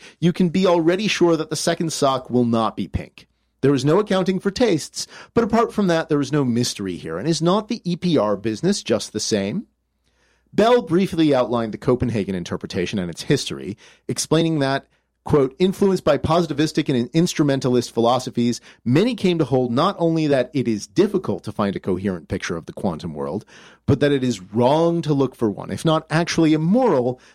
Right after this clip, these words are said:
then certainly unprofessional." Going further still, some asserted that atomic and subatomic particles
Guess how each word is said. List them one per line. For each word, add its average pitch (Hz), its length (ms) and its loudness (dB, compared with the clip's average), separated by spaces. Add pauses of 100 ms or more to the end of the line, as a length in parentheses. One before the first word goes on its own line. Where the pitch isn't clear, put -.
(100)
then 147 140 4
certainly 190 560 0
unprofessional." 131 840 -2 (1300)
Going 170 280 4
further 143 300 0
still, 127 540 0 (160)
some 262 360 0
asserted 113 400 0
that 117 100 0
atomic 175 480 0
and 131 80 -2
subatomic 127 540 0
particles 147 480 0